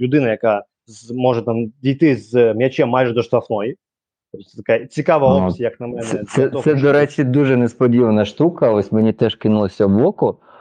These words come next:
Speaker 2: Він декілька разів підключався до атаки, ну, він без м'яча, а просто забігав, наче фулбек. Тобто, ну, це, це, це, це ось, ну, приємно дивитися, бо, бо дійсно це вже такий, знаєш,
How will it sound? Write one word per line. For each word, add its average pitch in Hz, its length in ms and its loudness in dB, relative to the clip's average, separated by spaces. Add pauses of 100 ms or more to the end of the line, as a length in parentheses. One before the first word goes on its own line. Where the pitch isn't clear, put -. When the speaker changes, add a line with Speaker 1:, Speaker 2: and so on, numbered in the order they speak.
(200)
Speaker 2:
Він 101 260 2
декілька 127 460 0
разів 117 400 2 (440)
підключався 123 640 -2
до 107 140 2
атаки, 143 580 0
ну, 113 260 0
він 104 200 2
без 113 200 0
м'яча, 110 440 0
а 123 60 0
просто 127 340 -2
забігав, 110 540 0
наче 113 260 -2
фулбек. 110 600 -2 (480)
Тобто, 110 300 -2
ну, 92 440 2
це, - 180 -4 (260)
це, 117 240 0
це, - 220 -2
це - 180 0
ось, 135 280 0
ну, 117 200 2
приємно 131 540 2
дивитися, 156 560 0
бо, 120 180 0
бо 117 140 0
дійсно 139 480 0
це 120 320 0
вже 113 240 0
такий, 104 340 -4
знаєш, 104 280 0